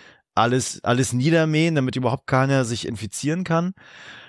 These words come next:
und, ähm, du hast aber schnell so diese, diese absoluten Kontrollverlust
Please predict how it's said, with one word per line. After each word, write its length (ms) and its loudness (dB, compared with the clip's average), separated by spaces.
und, 500 0
ähm, 320 0
du 160 0
hast 180 0
aber 140 0
schnell 580 2
so 240 0
diese, 380 0
diese 280 -2
absoluten 500 -2
Kontrollverlust 1080 0